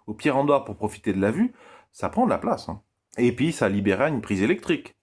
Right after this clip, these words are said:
C'est toujours ça de gagner. Je sais que c'est pas parfaitement de niveau, hein, j'ai fait ce que j'ai pu, et puis j'avais pas d'emplacement double. Je lui ai dit aussi pour tes locataires, parce qu'il y a toujours cette histoire de trouver des locataires une fois que le bien aura été remboursé.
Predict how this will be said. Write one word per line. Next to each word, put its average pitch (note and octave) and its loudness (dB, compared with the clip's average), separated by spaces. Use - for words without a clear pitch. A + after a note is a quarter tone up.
C'est E2+ -16
toujours G#2+ -6
ça F2+ -4
de E2+ -10
gagner. G#2 -2
Je - -12
sais A#2 0
que - -16
c'est - -4
pas F#2+ -2
parfaitement F2+ -4
de E2+ -2
niveau, F#2 0
hein, F#2+ 0
j'ai F2 -10
fait E2 -10
ce E2 -16
que D2+ -10
j'ai C#2+ -10
pu, G#2+ -10
et F#2+ -6
puis D2+ -10
j'avais D#2+ -4
pas F#2 -4
d'emplacement D#2 -8
double. C#2+ -10
Je G2+ -2
lui G2+ 4
ai - 0
dit B2+ 2
aussi B2 0
pour F2+ -4
tes G2+ 0
locataires, C#3+ 2
parce G#2 -4
qu'il G2 -2
y - -2
a - -16
toujours A2 -2
cette - -12
histoire G#2+ -2
de F2 -2
trouver G#2 0
des G#2 4
locataires G2+ 0
une F2+ -2
fois G2+ -2
que D#2+ -4
le E2+ 0
bien G2 0
aura E2+ 0
été E2+ -6
remboursé. E2+ -2